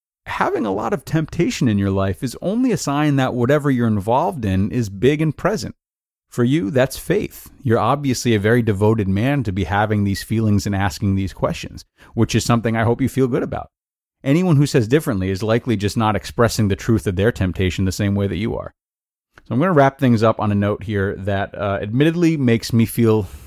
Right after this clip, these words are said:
a little greasy. I actually made a greg audino dot com video once upon a time called Telling Temptation, uh, one of my first ones, but one of my favorites too. I'm gonna quote it.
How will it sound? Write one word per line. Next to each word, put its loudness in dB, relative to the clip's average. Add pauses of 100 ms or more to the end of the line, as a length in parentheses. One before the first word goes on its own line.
(140)
a -8
little -6
greasy. -2 (880)
I -4
actually 0
made 4
a 4
greg 0
audino 0
dot -2
com -2
video 2
once -2
upon -2
a 0
time 0
called 0
Telling 0
Temptation, -2 (200)
uh, -2
one 0
of 2
my 2
first 2
ones, -2 (320)
but -4
one -2
of 2
my 4
favorites 0
too. -8 (800)
I'm 0
gonna 2
quote 2
it. -14